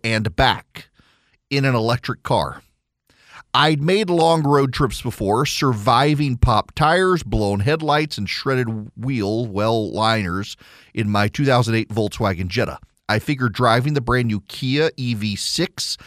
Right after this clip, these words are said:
I'd rented would be a piece of cake. If, that is, the public charging infrastructure cooperated. We wouldn't be the first to test it. Sales of pure and hybrid plug-ins doubled in the U S last year to six hundred fifty-six thousand eight hundred sixty-six,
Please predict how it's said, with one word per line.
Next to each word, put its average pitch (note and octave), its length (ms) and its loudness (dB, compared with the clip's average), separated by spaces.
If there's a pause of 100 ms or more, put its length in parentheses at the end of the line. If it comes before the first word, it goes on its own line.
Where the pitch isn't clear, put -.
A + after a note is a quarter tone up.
(220)
I'd A2+ 260 0
rented E3 460 0
would B2+ 240 -2
be A#2+ 240 0
a A2 40 0 (240)
piece C3+ 220 0
of B2 60 -4
cake. - 420 -2 (880)
If, G3+ 320 0
that A#2+ 240 2
is, A2+ 340 2
the B2 120 -2
public C#3+ 340 2
charging C3 480 2
infrastructure G2 640 -4
cooperated. F#2+ 760 -2 (380)
We C#3 180 4
wouldn't G#3+ 320 4
be B3+ 80 4
the A3 100 4
first G#3 300 2
to E3 80 -4
test G#3 380 0
it. C#3 200 -6
Sales G3 640 0
of D3 140 -2
pure G3 600 0
and C3+ 160 0
hybrid D3+ 640 0
plug-ins A#2+ 640 0
doubled E3 540 2
in A2+ 80 0
the G#2 80 0
U G2+ 160 2
S G#2+ 180 -2
last A2+ 340 -2
year G#2+ 240 -4 (460)
to C#3+ 100 2
six - 380 -2
hundred E3+ 300 2
fifty-six D3+ 460 -2
thousand C3 360 2
eight C3+ 140 0
hundred B2 200 0
sixty-six, - 640 -4